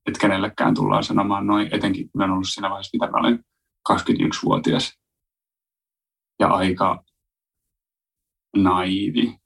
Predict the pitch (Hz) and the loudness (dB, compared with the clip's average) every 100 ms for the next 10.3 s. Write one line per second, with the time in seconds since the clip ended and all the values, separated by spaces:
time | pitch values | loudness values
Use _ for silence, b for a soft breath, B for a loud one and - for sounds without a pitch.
0 | _ - - 101 - b b b _ _ | _ -4 -2 -4 -8 b b b _ _
1 | _ _ _ _ _ _ _ _ _ _ | _ _ _ _ _ _ _ _ _ _
2 | _ _ _ _ _ B B B B _ | _ _ _ _ _ B B B B _
3 | _ _ _ _ _ - 101 98 95 95 | _ _ _ _ _ 0 2 2 2 0
4 | 95 98 - - _ _ b b b _ | 0 -2 -4 -10 _ _ b b b _
5 | _ _ _ _ _ - _ _ _ _ | _ _ _ _ _ -20 _ _ _ _
6 | _ _ _ _ _ _ _ _ _ _ | _ _ _ _ _ _ _ _ _ _
7 | _ _ _ _ _ _ _ _ - 95 | _ _ _ _ _ _ _ _ -8 -2
8 | 92 90 90 - _ _ _ _ _ _ | 0 0 -2 -4 _ _ _ _ _ _
9 | _ _ _ _ 110 98 107 98 95 - | _ _ _ _ 0 2 4 4 2 0
10 | 98 120 - | 2 0 0